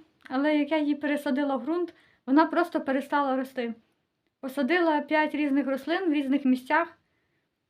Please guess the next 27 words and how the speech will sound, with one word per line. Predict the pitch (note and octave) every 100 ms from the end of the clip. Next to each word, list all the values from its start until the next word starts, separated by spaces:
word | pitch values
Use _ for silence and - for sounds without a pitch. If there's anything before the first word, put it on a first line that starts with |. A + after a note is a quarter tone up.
| _ -
Ну, | D#4 D#4
можливо, | D4 C4 F4+ F4
їм | D4+ D#4+ C#4+
більше | D#4 - D4
в | C4 -
теплиці | - B3+ D4 E4 D#4
краще | C#4+ C4+ C4+ C4+ B3+
було | B3+ B3+ B3+
би. | A#3+ A#3 _ _ _ _ _ _ _ _ _ _ _
Але | A#3 C4+
в | C#4
мене | D4+ D4+
там | C#4+ D4
місця | C#4+ D4 C#4+
не | C4+
вистачає | B3+ C#4 C4 B3+ B3+
на | B3
все. | B3 C4+ B3 - - _ _ _ _ _ _ _ _ _ -
У | A#3
нас | D4 D#4+
цього, | D#4+ C4+
е, | A#3+ B3 B3+ B3+ -
те | D4+
літо | D4+ G#4 D#4
було | B3+ C#4+
трішки | D4 C#4+ C#4+ C4
холодне, | C4 C4 D4 C4